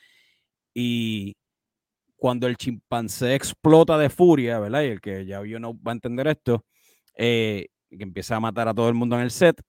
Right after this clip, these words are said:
al único que, con el único, al único que no toca es el personaje de Steve Young, que es asiático, eh, porque es como que logra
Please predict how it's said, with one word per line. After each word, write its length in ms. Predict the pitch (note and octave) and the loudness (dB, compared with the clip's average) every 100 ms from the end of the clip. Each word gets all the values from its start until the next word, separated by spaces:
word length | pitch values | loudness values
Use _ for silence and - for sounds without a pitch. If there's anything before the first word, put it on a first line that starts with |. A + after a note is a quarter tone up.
| _ _ _ | _ _ _
al 220 | G#2+ A2 | -6 -2
único 440 | A2+ B2+ C3+ D3+ C#3 | 0 0 4 4 6
que, 440 | D3 C3+ C3 C3 - - | 2 2 2 -2 -8 -10
con 220 | A#2+ A2+ | -8 -4
el 120 | G#2 | -4
único, 400 | A#2 C#3+ D3 C3+ _ - | -2 -2 -2 -2 _ -6
al 140 | A2+ | -2
único 200 | D3+ F#3 | 0 0
que 40 | F3 | 0
no 140 | F3+ | 0
toca 320 | F#3 G#3+ D3 | 0 0 0
es 80 | C3+ | 0
el 100 | C3+ | 0
personaje 340 | C#3 B2+ C3 | -2 -2 -2
de 60 | B2+ | -2
Steve 220 | C3+ A2+ | -4 -4
Young, 120 | C#3 C3+ | -4 -2
que 60 | |
es 60 | B2 | -4
asiático, 600 | A#2+ C3+ C3 G#2 G2+ - _ - | -4 -4 -6 -8 -10 -12 _ -10
eh, 200 | G#2+ G2+ - | -8 -8 -6
porque 520 | A#2 G2 A2+ G#2 G2 _ - | -6 -6 -8 -6 -8 _ -12
es 100 | A#2+ | -4
como 240 | F3 D#3 C#3+ | 0 0 0
que 120 | B2 | 0
logra 500 | A#2+ D3+ D3+ C3 | -2 0 0 -2